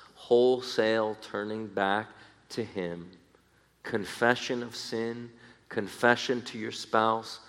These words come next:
Confession to those around you. And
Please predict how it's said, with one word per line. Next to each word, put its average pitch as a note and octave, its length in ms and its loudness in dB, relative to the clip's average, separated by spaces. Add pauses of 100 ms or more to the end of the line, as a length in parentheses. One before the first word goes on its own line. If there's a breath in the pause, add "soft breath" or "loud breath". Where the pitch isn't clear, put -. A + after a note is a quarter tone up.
(560)
Confession B2 720 0
to - 140 -8
those A2+ 340 2
around G#2+ 520 -2
you. G#2+ 240 -12 (1200)
And F2 140 -10